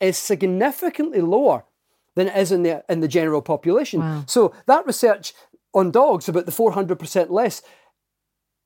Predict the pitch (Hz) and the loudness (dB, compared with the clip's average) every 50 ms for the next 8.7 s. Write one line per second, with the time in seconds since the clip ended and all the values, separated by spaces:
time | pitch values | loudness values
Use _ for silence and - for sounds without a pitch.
0 | _ - - 220 196 - 247 269 233 349 311 - - 220 175 147 214 214 208 190 | _ -2 -2 0 2 2 2 2 2 -2 -8 -6 -6 -6 -2 0 2 2 2 2
1 | 180 165 - 175 175 233 269 - - 262 - 190 175 160 - 175 - - - - | 0 0 2 2 0 0 0 -4 -8 -4 0 0 0 0 -2 -6 -10 -6 0 2
2 | 240 285 320 330 269 170 139 120 - _ _ - - - - _ _ _ _ _ | 2 2 2 2 -2 -2 -2 -4 -6 _ _ -20 -20 -20 -20 _ _ _ _ _
3 | _ _ _ _ _ - 196 214 214 226 262 311 330 - 359 277 - - 262 - | _ _ _ _ _ -4 -2 0 2 2 2 2 2 2 0 -2 0 -2 -2 0
4 | - 240 180 180 - - 202 202 202 - - - 190 180 180 185 185 180 170 165 | 0 0 0 0 0 2 2 2 2 0 -6 -4 -2 0 0 0 0 -2 -4 -4
5 | 156 - _ - - - - 262 269 240 190 247 269 262 233 220 185 - 233 269 | -4 -6 _ -18 -8 -2 0 0 0 2 2 0 0 2 0 -2 -2 -2 -2 -2
6 | 311 311 254 - - 208 214 214 208 - - - 208 196 196 196 - 196 170 180 | -2 -2 -2 -2 -2 -2 -2 -2 -2 -6 -6 -2 -2 -2 -2 -4 -8 -8 -6 -6
7 | 156 151 139 170 165 170 170 160 143 147 139 131 127 165 208 240 208 160 135 139 | -6 -4 -2 -2 -2 -2 -2 -4 -4 -4 -4 -2 0 0 2 2 0 0 -2 -6
8 | - - 208 190 170 196 220 214 - 233 190 170 143 - | -10 -8 -6 -2 -2 -2 -2 -2 -2 0 2 2 0 0